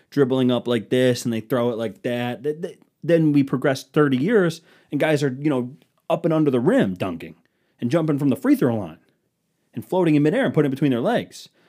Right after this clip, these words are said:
But now that hasn't happened in thirty years. We just need to make the rim higher or just get rid of the dunk contest. Everyone's gonna be mad about it every year. It's never gonna be perfect.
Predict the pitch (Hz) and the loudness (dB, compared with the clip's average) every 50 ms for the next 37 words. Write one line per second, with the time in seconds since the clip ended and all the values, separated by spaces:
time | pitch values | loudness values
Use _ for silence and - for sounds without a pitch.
0 | _ _ _ - 135 143 190 214 220 208 175 170 175 160 151 147 180 - - 175 | _ _ _ -2 0 0 2 0 0 0 0 2 2 2 2 2 0 0 0 0
1 | 165 127 127 - 123 117 110 104 98 92 87 82 - - 143 151 156 151 170 175 | 0 -2 0 0 0 0 0 -2 -4 -6 -8 -12 -12 -8 -6 -6 -4 -2 0 2
2 | 175 165 160 160 151 151 156 143 131 135 135 - - 139 160 202 233 226 190 196 | 2 2 2 0 -2 -2 -2 -2 -2 -2 -6 -8 -2 0 2 4 4 2 2 0
3 | 170 156 143 135 135 143 156 - _ _ _ _ _ _ _ _ _ _ _ _ | 0 0 0 -2 -2 -4 -4 -8 _ _ _ _ _ _ _ _ _ _ _ _
4 | _ _ _ _ - 143 143 156 147 143 - 175 175 165 160 151 147 143 147 135 | _ _ _ _ -6 -4 -2 -2 -2 0 0 0 2 2 2 2 2 2 2 0
5 | 127 - 120 101 - - 87 92 - 110 113 131 131 127 123 135 127 123 123 120 | 0 0 -2 -4 -4 -6 -10 -8 -6 -4 -2 0 0 2 2 4 4 2 2 0
6 | 131 117 117 117 113 120 113 117 120 120 117 113 113 110 - - 131 123 110 117 | -2 -4 -4 -4 -4 -4 -4 -4 -2 -2 0 0 0 -2 -2 -2 -2 -2 -2 -2
7 | 107 110 98 98 - - 85 - - 85 - _ _ | -2 -4 -4 -6 -8 -10 -14 -14 -16 -20 -20 _ _